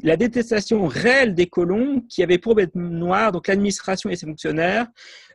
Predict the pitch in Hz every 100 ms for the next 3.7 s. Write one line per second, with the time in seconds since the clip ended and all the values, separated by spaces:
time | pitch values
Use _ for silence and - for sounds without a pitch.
0 | - 151 147 208 202 214 208 160 156 -
1 | - - 214 202 170 208 233 247 185 185
2 | 175 190 196 - - 214 202 165 156 185
3 | 202 226 226 - 160 160 156